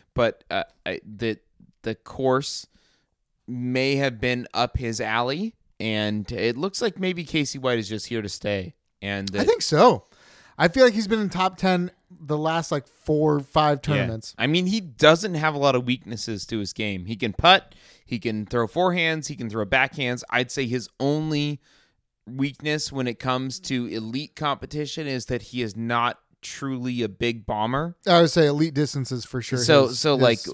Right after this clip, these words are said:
Speaker 2: yep.
Speaker 1: but everything else is, is super well-rounded. It's just that he cannot compete with the guys that throw five fifty on golf lines accurately. He just can't, he just can't do that.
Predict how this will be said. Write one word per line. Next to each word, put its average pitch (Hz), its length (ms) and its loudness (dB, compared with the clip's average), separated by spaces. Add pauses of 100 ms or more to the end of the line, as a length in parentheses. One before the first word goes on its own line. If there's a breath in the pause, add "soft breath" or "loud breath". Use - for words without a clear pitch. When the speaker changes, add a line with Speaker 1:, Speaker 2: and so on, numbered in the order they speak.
(160)
Speaker 2:
yep. 131 220 -6 (180)
Speaker 1:
but 135 240 4
everything 175 380 6
else 143 360 2
is, 113 240 -2 (120)
is 110 340 -4 (240)
super 165 460 -2
well-rounded. 107 840 2
It's - 200 -6
just - 260 -4
that 110 160 -6
he 120 160 -10
cannot 131 680 -2 (360 soft breath)
compete 127 480 -4
with 117 180 -6
the 117 80 -4
guys 104 480 -2
that - 180 -6 (140)
throw 104 720 0 (240)
five 113 380 2
fifty 117 420 0
on 104 140 2
golf 113 400 2
lines 98 320 -4
accurately. - 680 -8
He 117 100 -8
just 107 220 -10
can't, 127 260 -4 (100)
he 139 140 -4
just 131 220 -6
can't - 340 -8
do 104 200 -6
that. 98 260 -10